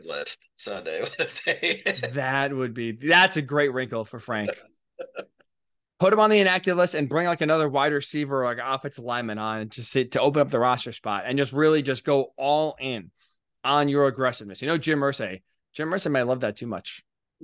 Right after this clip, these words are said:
Speaker 2: Jim,
Speaker 1: <laughs>
Speaker 2: Jim might get some ideas after the game if it works out. Frank Reich goes, like, five of eight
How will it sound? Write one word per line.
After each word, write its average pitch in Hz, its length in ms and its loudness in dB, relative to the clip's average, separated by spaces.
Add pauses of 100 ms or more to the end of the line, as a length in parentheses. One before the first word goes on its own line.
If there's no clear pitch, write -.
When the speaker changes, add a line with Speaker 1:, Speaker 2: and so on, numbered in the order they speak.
(140)
Speaker 2:
Jim, 170 440 2
Speaker 1:
<laughs> - 40 -20
Speaker 2:
Jim 196 300 2
might 180 160 4
get 180 160 0
some 170 140 0
ideas 147 420 4
after 135 220 0
the 127 100 -6
game 131 220 -4
if 113 120 -6
it 131 60 -2
works 135 340 -4
out. 123 280 0 (340)
Frank 160 340 -4
Reich 151 200 -2
goes, 151 160 -4
like, 135 240 -4 (320)
five 165 500 0
of 143 160 -2 (100)
eight 143 360 -4